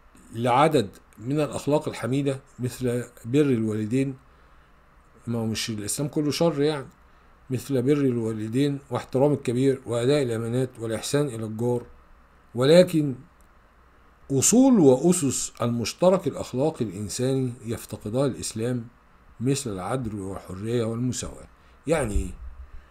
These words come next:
يعني الإسلام بيدعو لبعض الأخلاق الحميدة، بر الوالدين واحترام الكبير بقى، وعطف على الصغير وأداء الأمانات والإحسان إلى الجار،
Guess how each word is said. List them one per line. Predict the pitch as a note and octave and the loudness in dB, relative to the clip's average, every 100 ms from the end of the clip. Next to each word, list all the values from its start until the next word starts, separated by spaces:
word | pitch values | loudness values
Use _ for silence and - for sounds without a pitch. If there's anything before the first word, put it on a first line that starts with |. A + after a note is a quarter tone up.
| - - - | -20 -20 -4
يعني | B2+ D3 | -2 0
الإسلام | D#3+ E3+ G3 A3 | 0 2 4 4
بيدعو | G3+ A3+ A#3 | 4 4 4
لبعض | G#3 A3 D#3 | 6 6 4
الأخلاق | D3 D3+ D#3+ | 0 0 -2
الحميدة، | D3 - C3 C#3 | -2 -4 -2 0
بر | D#3+ G3 | 4 4
الوالدين | D3+ C3+ B2 A#2+ C#3+ C3+ | 4 4 4 2 0 -2
واحترام | - - B2 C3+ | -6 -4 -2 -2
الكبير | - G#2+ B2 C3 | -2 -2 0 0
بقى، | B2 C3 B2+ | 0 -2 -2
وعطف | A#2+ A2+ G#2 G#2 B2+ - G2 | -2 -4 -6 -4 -4 -4 -6
على | |
الصغير | G#2 - G#2+ B2+ | -6 -4 0 2
وأداء | B2 G2 A#2+ | 2 0 -4
الأمانات | G2+ G2 G2+ G#2 C3 A2 | -4 -8 -8 -4 -6 -6
والإحسان | F2+ F2+ C3+ B2+ | -10 -6 -6 -6
إلى | F#2 | -8
الجار، | F2+ E2+ E2+ | -16 -16 -18